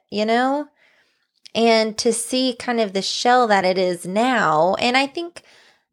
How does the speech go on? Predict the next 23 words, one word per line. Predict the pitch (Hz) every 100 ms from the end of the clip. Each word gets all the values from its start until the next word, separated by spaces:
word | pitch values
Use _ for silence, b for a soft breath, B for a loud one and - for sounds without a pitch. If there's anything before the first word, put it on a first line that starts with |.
| -
Disney | 240 233 233
has | 226 190
realized | 202 180 165 160
this | 165 160
with | - 156
Epcot. | 170 - 165 151 165
I | 190
think | 202
that's | 180 190 185
why | 175 175
they're | 165 156 _ _
doing | 175 208 208 185
so | - 170
much | 165 165 -
now. | 170 156 151 160 196 b b b -
But | 196 214 196
they | 214 214
did | 220 262
just | - 202
kind | - 196 180
of | 170
let | 165 165
it | 90 -